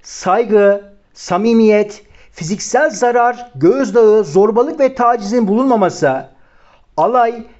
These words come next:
nefret dili ve sosyal dışlanmadan uzak olma,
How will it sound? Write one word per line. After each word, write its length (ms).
nefret 520
dili 200
ve 140
sosyal 520
dışlanmadan 580
uzak 260
olma, 500